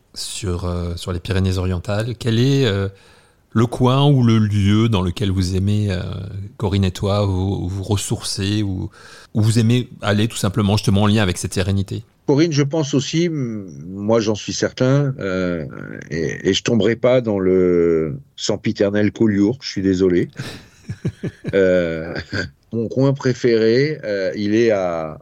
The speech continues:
Speaker 2: à quelques centaines de mètres de chez moi. J'habite dans une commune qui s'appelle Saint-Cyprien, qui est au bord de l'eau. Et, euh, pour aller travailler tous les, tous les matins, je, je prends, euh, une route littorale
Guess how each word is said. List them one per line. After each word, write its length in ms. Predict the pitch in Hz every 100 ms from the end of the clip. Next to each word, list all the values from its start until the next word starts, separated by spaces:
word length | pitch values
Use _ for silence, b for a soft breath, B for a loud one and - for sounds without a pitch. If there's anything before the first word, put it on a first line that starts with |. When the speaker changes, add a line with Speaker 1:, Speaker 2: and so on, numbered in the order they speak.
| _
Speaker 2:
à 80 | 104
quelques 1000 | 92 107 - 113 107 101 95 87 69 71
centaines 440 | - 110 - 110
de 100 | 107
mètres 180 | 107 113
de 120 | 98
chez 180 | 101 104
moi. 220 | 101 123
J'habite 300 | 113 101 107
dans 100 | 104
une 180 | 95 101
commune 320 | 98 101 107
qui 80 | 95
s'appelle 300 | - 85 82
Saint-Cyprien, 720 | - 95 98 80 98 92 139 -
qui 80 | 90
est 100 | 95
au 80 |
bord 180 | 92 92
de 80 | 90
l'eau. 240 | 90 113 139 B B B B B B B
Et, 280 | 101 110 117
euh, 380 | 101 92 87 87
pour 260 | - 95
aller 120 | 104
travailler 500 | 101 - 92 87 110
tous 120 | 135 101
les, 300 | 92 90 85
tous 140 | 101
les 120 | 98
matins, 480 | 90 85 113 127 139
je, 560 | 107 90 87 82 80 80
je 160 | 80 90
prends, 460 | - 107 107 101
euh, 380 | 90 80 73 67 71
une 220 | 90 92
route 300 | 92 104 110
littorale 580 | 104 95 95 101 131 147